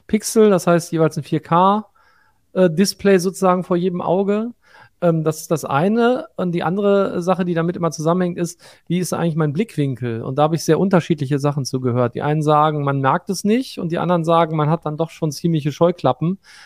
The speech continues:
weil man einfach nur so nach vorne schauen kann,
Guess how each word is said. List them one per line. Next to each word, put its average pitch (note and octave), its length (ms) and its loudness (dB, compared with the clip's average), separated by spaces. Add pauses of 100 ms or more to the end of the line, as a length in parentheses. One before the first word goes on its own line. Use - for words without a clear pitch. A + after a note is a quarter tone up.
(140)
weil D#3 100 -2
man D3+ 140 2
einfach D3 240 0
nur D3 140 0
so D3 80 -2
nach C#3+ 160 -2
vorne E3+ 320 2
schauen C3+ 380 0
kann, F#3+ 460 -2